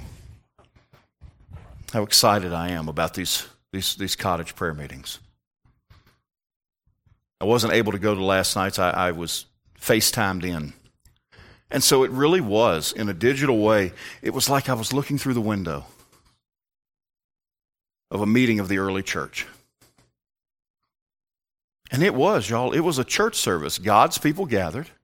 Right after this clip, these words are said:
The word of God was taught. Hymns were sung. Prayer was made. All, all that was lacking, I told them last night. Now that I think about it, you didn't take up an offering.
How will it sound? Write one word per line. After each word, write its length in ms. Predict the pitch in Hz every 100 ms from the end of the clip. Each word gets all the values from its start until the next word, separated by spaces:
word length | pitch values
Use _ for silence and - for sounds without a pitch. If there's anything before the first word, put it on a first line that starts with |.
| _ _ _ _ _ _ _ _ _ _ _
The 140 | 117 110
word 240 | 104 110
of 100 | 120
God 260 | 107 104 113
was 180 | 165 -
taught. 340 | 107 131 - - _ _ _ _ _ _ _ _ _ _ _ _
Hymns 340 | 139 120 127
were 80 | 147
sung. 480 | 185 107 90 110 156 - _ _ _ _ _ _ _ _ _
Prayer 200 | - 110
was 220 | 117 165 113
made. 320 | 87 90 139 - _ _ _ _ _ _ _ _ _ _ _ _ _ _ _ _
All, 160 | - 101
all 260 | - 110
that 100 | 135
was 140 | 156 131
lacking, 380 | 165 190 151 113
I 80 |
told 220 | 113 131 135
them 100 | 135
last 220 | 131 -
night. 120 | 135 - -
Now 120 | 165 175
that 40 |
I 40 |
think 200 | 135 156
about 200 | 127 110
it, 40 | 110
you 80 | 131
didn't 160 | 160
take 160 | 160 139
up 140 | 123
an 80 | 113
offering. 400 | 104 95 78 95